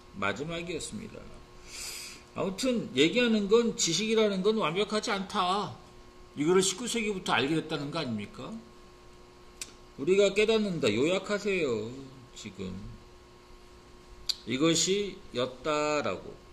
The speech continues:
불가능하다라고. 그러니까 지식을 완벽하게 갖는 건 불가능하다.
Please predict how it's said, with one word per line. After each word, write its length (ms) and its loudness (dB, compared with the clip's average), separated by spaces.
불가능하다라고. 1040 0
그러니까 200 -8
지식을 400 0
완벽하게 560 6
갖는 260 -4
건 140 -2
불가능하다. 720 -2